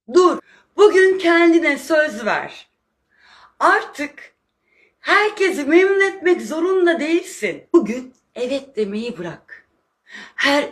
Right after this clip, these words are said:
evet dediğinde biraz daha eksiliyorsun. Bugün hayır demeye başla.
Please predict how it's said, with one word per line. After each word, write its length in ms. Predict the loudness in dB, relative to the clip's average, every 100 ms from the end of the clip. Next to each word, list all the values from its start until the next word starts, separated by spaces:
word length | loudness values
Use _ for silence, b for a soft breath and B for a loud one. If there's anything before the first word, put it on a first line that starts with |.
| -4
evet 400 | -2 0 -4 -10
dediğinde 520 | -10 -6 -4 -6 -6
biraz 400 | -8 -8 -10 -8
daha 240 | -6 -4
eksiliyorsun. 1120 | -4 -6 -8 -12 -8 -6 -6 -8 -14 -20 -20 _ b b b 0
Bugün 480 | 0 2 -2 -2 -10 _ _
hayır 560 | _ -10 -6 -4 -2
demeye 400 | -2 -2 -4 -4
başla. 440 | -4 -8 -14 -20